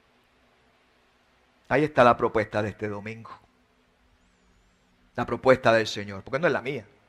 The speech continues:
es la palabra la que nos habla. Te decía que la palabra nos invita a mirarnos en un espejo. Y estos pensamientos son los tuyos,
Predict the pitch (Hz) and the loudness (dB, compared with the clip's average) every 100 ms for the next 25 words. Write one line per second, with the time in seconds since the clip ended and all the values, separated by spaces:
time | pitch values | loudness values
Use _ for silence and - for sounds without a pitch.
0 | _ _ _ _ 95 127 127 113 151 131 | _ _ _ _ -6 -2 0 4 4 2
1 | 98 - _ _ _ 123 117 120 110 - | -6 -16 _ _ _ -2 -2 -4 -6 4
2 | 143 127 110 98 _ _ _ _ _ _ | 6 6 2 -12 _ _ _ _ _ _
3 | - 120 123 156 202 208 208 143 135 139 | -4 -2 0 4 6 6 8 4 6 8
4 | 170 185 175 151 139 165 208 185 160 185 | 8 8 4 -4 -2 -2 2 2 6 6
5 | 202 196 175 165 180 180 - 123 95 - | 6 2 0 2 2 2 4 2 0 -16
6 | - _ _ _ _ _ _ _ _ _ | -20 _ _ _ _ _ _ _ _ _
7 | _ - 120 - - 190 185 180 139 113 | _ -2 0 2 2 2 2 2 2 -6
8 | 107 107 101 - - 147 190 240 208 110 | -8 -12 -12 -10 2 4 4 2 -4 -6
9 | - | -12